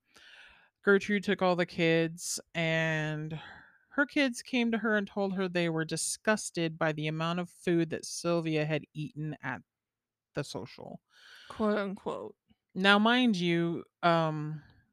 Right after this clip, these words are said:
Speaker 1: they're living in a home where they don't have all that much food. Gertrude's not a cook, so they're essentially eating, like, toast and other easy-to-make stuff. They don't even
Speaker 2: Like
Speaker 1: have, like, a real stove or microwave in the
Speaker 2: Yeah.
Speaker 1: home.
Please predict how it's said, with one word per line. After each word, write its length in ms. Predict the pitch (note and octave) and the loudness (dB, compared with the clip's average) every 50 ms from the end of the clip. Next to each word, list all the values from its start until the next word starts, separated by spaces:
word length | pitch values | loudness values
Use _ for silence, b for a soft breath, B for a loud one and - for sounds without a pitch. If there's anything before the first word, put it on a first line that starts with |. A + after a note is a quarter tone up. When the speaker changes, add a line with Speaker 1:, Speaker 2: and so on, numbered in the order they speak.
| _ _ - _ | _ _ -4 _
Speaker 1:
they're 140 | E3 D#3+ E3 | 4 6 8
living 280 | F3 F#3+ F#3+ G#3 G3 | 8 6 6 4 2
in 80 | F#3+ F3+ | 4 4
a 80 | F3+ F3 | 4 4
home 240 | F#3 G#3 G3+ G3+ | 4 4 2 4
where 140 | F#3+ F#3 F#3 | 4 2 4
they 120 | F3+ F#3+ F#3+ | 4 4 6
don't 200 | G3+ G3+ G3+ G3 | 6 6 6 4
have 300 | F3 F#3 G3+ G#3 A3 A#3 | 4 4 4 4 4 4
all 140 | A3+ G#3+ G#3 | 4 4 6
that 200 | A3 G#3+ G3+ F#3+ | 6 4 6 4
much 220 | G#3 G3 - - | 2 0 0 -2
food. 440 | - - B3+ B3 A3 G#3 G#3 G3+ F3 | 0 4 4 6 6 6 4 2 2
Gertrude's 540 | - D#3 D#3+ D#3+ - - - E3 D#3+ - - | 4 4 4 4 0 -4 -4 -4 -4 -4 -4
not 240 | D#3+ D3 D3 D3 D#3 | -4 -2 -2 -2 -2
a 60 | - | -6
cook, 680 | - - - - C4+ B3 G3+ F#3+ G3 G3+ - - - _ _ _ _ _ _ _ _ _ _ _ _ _ _ | -8 -6 2 4 6 8 8 6 4 2 -4 -16 -20 _ _ _ _ _ _ _ _ _ _ _ _ _ _
so 960 | _ - - - - F3 E3 E3 D#3+ D#3+ D#3 D#3 D#3 D3+ D3 C#3+ C#3+ C#3+ D3+ E3 F3 - _ _ _ _ _ _ _ | _ -10 -8 -2 2 4 6 6 6 6 6 4 4 2 2 0 -2 -4 -6 -10 -14 -20 _ _ _ _ _ _ _
they're 240 | D#3 E3 D#3+ D#3+ D#3 | 0 2 4 4 4
essentially 500 | D#3 - - - F3 E3+ - - F3 E3+ | 2 0 -2 -4 -4 -4 -2 -2 -2 -2
eating, 280 | - E3+ E3 E3 D#3+ E3 | 0 -2 -2 -2 0 0
like, 200 | D3+ D3 - - | -2 -2 -2 -6
toast 600 | - - - F3+ E3+ E3 E3 D#3+ - - - - | -12 -4 0 2 2 2 0 -2 -4 -8 -6 -6
and 320 | D3 D3 C#3 C#3 C3+ B2 - _ _ _ _ | -6 -4 -4 -6 -6 -8 -10 _ _ _ _
other 460 | - F3 D#3+ E3 E3 D#3 D3 C#3+ C3 - _ | 4 6 8 8 8 8 6 2 0 -4 _
easy-to-make 720 | D3+ E3 D#3+ D3 D#3 D#3 D3 D#3 D3 D3 D3 C#3+ C3+ - | -4 -2 -2 0 0 2 2 2 2 2 0 -2 -2 -4
stuff. 460 | - - - - D3 C#3+ - D#3 - - _ - | -6 -6 -2 0 0 2 2 0 -4 -4 _ 0
They 80 | F3+ | 2
don't 200 | F#3 G3+ G#3 G#3+ | 4 4 4 4
even 180 | G#3 G3+ G#3 G3+ | 4 4 4 6
Speaker 2:
Like 80 | G3+ | 8
Speaker 1:
have, 180 | G#3 G#3+ A3 G#3+ | 8 6 6 6
like, 160 | G#3 F3+ - | 4 4 6
a 80 | E3+ E3 | 6 4
real 260 | D#3+ E3 E3+ D#3+ D3+ | 6 6 4 4 4
stove 460 | - - - - D#3 D#3+ E3 E3 D#3+ | 2 -2 2 4 6 6 6 4 4
or 120 | D3+ D3+ D3 | 0 -2 0
microwave 680 | D3+ D#3 D#3 F3 - - E3 D3 C#3+ C#3+ C#3+ C#3+ D3 | 0 0 0 0 -2 -4 -4 0 0 2 0 0 0
in 80 | C#3+ C#3 | 0 2
the 80 | G#3 | 4
Speaker 2:
Yeah. 160 | G3 G3 F3+ C#3+ | 4 4 4 2
Speaker 1:
home. 320 | C#3+ C#3+ C#3+ D3 E3+ | 2 0 -2 -2 -4